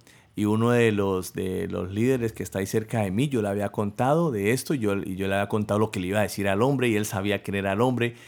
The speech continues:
y él mirándome ahí cerquita. Yo lo saludé, le ofrecí almuerzo, le ofrecí jugo, de todo, y yo, bueno, calladito, calladito, no le,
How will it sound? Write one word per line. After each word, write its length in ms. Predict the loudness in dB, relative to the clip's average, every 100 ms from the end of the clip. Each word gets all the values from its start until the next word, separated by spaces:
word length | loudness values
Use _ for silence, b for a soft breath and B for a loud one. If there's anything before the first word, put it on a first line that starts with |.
| B B
y 140 | 0 2
él 100 | 2
mirándome 500 | 2 2 2 2 0
ahí 100 | -2
cerquita. 600 | -4 -4 -6 -6 -8 b b b -6
Yo 160 | -2
lo 120 | 0
saludé, 920 | -2 -4 -4 -4 -4 -2 0 0 -2 -8 B
le 220 | -2 0
ofrecí 480 | 0 -2 -6 -4 -4
almuerzo, 760 | -2 -2 0 2 0 0 2 2
le 80 | 0
ofrecí 520 | -2 -6 -6 -8 -10
jugo, 580 | 0 4 4 4 2 2
de 220 | -2 -8 -6
todo, 560 | -2 2 4 4 2 -2 B B -6
y 200 | -4 -4
yo, 380 | -2 -2 -2 -2
bueno, 360 | -2 -2 -4
calladito, 720 | -8 -8 -6 -4 -2 -2 -4
calladito, 640 | -4 -6 -4 -2 -2 -2
no 220 | -2 0 2
le, 220 | 0